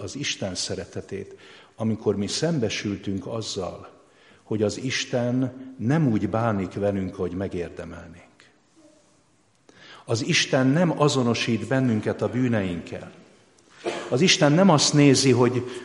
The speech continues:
hogy mi mit, mit mondunk és mit csinálunk, ami visszataszító az ő szemében, hanem az Isten lehetőséget ad, hogyha egyszer rosszat tettünk, utána meglegyen még egy lehetőség, hogy mi a viszonyulásunk a rosszhoz.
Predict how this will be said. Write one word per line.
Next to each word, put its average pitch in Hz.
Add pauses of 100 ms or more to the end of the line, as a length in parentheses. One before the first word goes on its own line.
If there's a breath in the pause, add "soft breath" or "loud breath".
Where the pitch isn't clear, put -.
(120)
hogy 127
mi 123
mit, 151
mit 143
mondunk 127
és 110
mit 143
csinálunk, 117
ami 107
visszataszító 107
az 98
ő 98
szemében, 95 (280 loud breath)
hanem 110
az 104
Isten 117
lehetőséget 113
ad, 127
hogyha 123
egyszer 123
rosszat 139
tettünk, 120 (340 loud breath)
utána 143
meglegyen 147
még 120
egy 107
lehetőség, 131
hogy 113
mi 165
a 120
viszonyulásunk 113
a 98
rosszhoz. 95